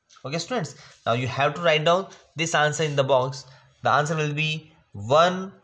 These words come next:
five four zero four four in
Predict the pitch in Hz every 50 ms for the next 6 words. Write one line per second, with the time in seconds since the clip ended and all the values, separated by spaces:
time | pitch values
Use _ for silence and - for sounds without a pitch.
0 | _ _ _ - - - 147 147 147 151 151 156 151 143 139 - - - - -
1 | 170 165 143 135 143 151 151 151 - - - 120 113 110 117 147 165 165 165 175
2 | 175 170 160 - - - - 147 147 147 147 151 160 143 - - - - 165 160
3 | 143 139 151 151 - - - - - - - - _ _ _ _ _ _ _ _
4 | _ _ _ _ _ _ _ _ _ _ _ _ _ _ _ 131 _ _ _ _
5 | _ _ _ _ _ _ _ _ _ _ _ _ _ _ _ _ _ _ _ _
6 | _ _ _ _ _ _ _ - - 139 143 143 139